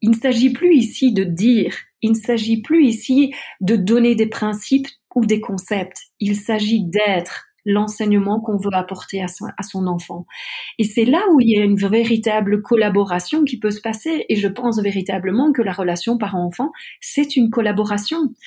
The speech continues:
C'est un vrai grandir ensemble parce que, évidemment, l'enfant va apprendre aussi, mais il va apprendre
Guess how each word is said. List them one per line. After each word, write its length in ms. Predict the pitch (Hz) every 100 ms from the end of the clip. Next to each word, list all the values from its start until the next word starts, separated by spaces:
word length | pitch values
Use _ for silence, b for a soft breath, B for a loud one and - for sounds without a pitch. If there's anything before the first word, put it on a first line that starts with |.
| B B B -
C'est 300 | - 220 214
un 120 | 196
vrai 340 | 180 175 262
grandir 540 | 247 196 202 214 208 208
ensemble 500 | 202 - 359 302 185
parce 200 | 208 208
que, 100 | - 226
évidemment, 440 | 208 220 240 277 403
l'enfant 380 | 349 254 226 233
va 220 | 208 214
apprendre 500 | 202 202 - 202 202
aussi, 400 | 202 196 - 190 B B B -
mais 140 | 233
il 80 | 226
va 160 | 240
apprendre 580 | 220 220 - 339 359 330